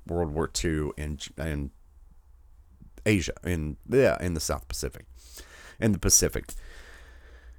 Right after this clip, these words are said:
And I say that because there has been a lot of debate over this for years. And something that just recently came out that I just, uh,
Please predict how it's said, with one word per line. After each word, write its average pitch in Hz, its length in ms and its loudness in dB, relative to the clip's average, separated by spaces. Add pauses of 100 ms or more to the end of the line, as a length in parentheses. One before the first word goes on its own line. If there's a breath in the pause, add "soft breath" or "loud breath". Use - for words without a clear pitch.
(400 loud breath)
And 123 140 8
I 123 60 10
say 180 320 12
that 120 260 10
because 107 300 6
there 110 140 10
has 139 260 8
been 117 180 6
a 85 180 2
lot 92 480 4
of 85 180 2
debate 87 420 6
over 82 180 2
this 78 220 2
for - 140 0
years. 69 340 0
And - 80 -4
something 151 360 4
that 120 160 4
just 123 380 8
recently 95 560 2
came 85 360 2
out 82 200 2
that 80 100 0
I 80 80 4
just, 104 520 2
uh, 85 280 4